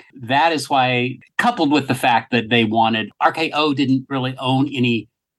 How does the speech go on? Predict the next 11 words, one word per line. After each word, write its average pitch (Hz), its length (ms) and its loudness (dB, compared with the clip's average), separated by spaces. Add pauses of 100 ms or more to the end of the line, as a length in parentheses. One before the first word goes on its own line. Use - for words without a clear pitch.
properties 123 540 0
that 113 140 -4
they 113 120 -4
could 110 160 -2
make 127 220 2
horror 113 260 0
movies 104 400 -4
of. 98 140 -4 (100)
King 139 240 2
Kong, 120 600 0 (340)
but 131 440 0